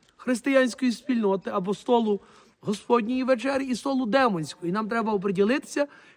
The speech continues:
чиї ми діти, Божі чи дияволові. Якщо дияволові, то вже біда. А якщо Божі, то Божі діти не вірять забобони.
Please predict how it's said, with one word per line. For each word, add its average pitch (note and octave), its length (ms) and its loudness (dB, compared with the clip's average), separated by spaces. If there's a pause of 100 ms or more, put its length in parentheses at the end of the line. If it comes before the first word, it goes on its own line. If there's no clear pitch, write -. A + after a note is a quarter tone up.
чиї C4+ 340 4
ми F4 160 2
діти, C4 440 4 (160)
Божі G#3+ 560 2 (440)
чи C4+ 160 -2
дияволові. D#3+ 760 -2 (600)
Якщо E3+ 240 -4
дияволові, G3+ 580 0
то G3 140 -6
вже F#3 140 -2
біда. E3 300 -6 (580)
А F3+ 120 0
якщо E3+ 300 -2
Божі, B3 420 0
то A#3 120 -4
Божі C#4 320 0
діти D#4+ 360 0 (360)
не F#3+ 180 4
вірять F4 380 6
забобони. F#3+ 640 2